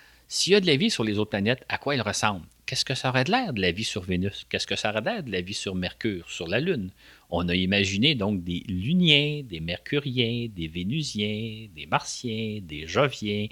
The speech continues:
des Saturniens. Mais en même temps, au fur et à mesure que les astronomes poursuivaient leurs recherches, que les télescopes devenaient de plus en plus puissants, que les théoriciens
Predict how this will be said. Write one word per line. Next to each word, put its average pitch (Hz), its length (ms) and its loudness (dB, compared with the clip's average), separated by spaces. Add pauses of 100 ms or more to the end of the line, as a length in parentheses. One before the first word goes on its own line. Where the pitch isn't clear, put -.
(280)
des 151 120 -10
Saturniens. 160 560 0 (1080)
Mais 110 100 8
en 147 80 12
même 185 220 8
temps, 294 120 4 (400)
au - 80 -12
fur - 180 2
et 220 40 6
à 208 40 6
mesure 202 580 2
que 160 360 4 (120)
les 104 240 -2
astronomes 123 440 2
poursuivaient 110 420 -2
leurs 101 200 0
recherches, - 580 -2 (140)
que 110 80 0
les 101 100 4
télescopes 120 520 2
devenaient 107 260 0
de 101 100 -2
plus 107 220 -2
en 95 80 0
plus - 160 -10
puissants, - 440 -4 (140)
que - 80 2
les 110 180 6
théoriciens 113 680 2